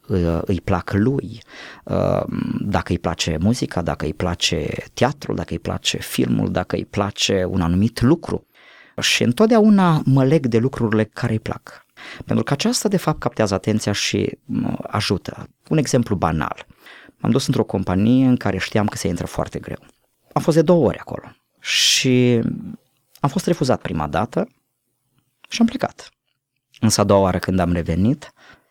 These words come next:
m-am oprit în fața acvariului de pește. Și privind spre acvariul de pește, am văzut că lipsește doctorul de acolo, acel pește care consumă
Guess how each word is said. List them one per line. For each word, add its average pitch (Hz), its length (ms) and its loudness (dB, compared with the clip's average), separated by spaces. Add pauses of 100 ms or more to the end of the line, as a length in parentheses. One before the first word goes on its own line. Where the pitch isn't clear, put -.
(240)
m-am 127 200 2
oprit 139 220 0
în 143 80 4
fața 123 280 0
acvariului 92 420 -2
de - 100 -4
pește. - 340 -10 (200)
Și - 340 0 (640)
privind 123 400 6
spre - 260 0
acvariul 95 340 0
de 85 80 -6
pește, 147 840 0 (100)
am 139 140 2
văzut 139 240 0
că - 120 -2
lipsește 120 460 0
doctorul 90 640 -2
de 82 80 -2
acolo, - 380 -4
acel 156 300 -4
pește 156 320 -2
care 120 460 -2 (320)
consumă - 880 2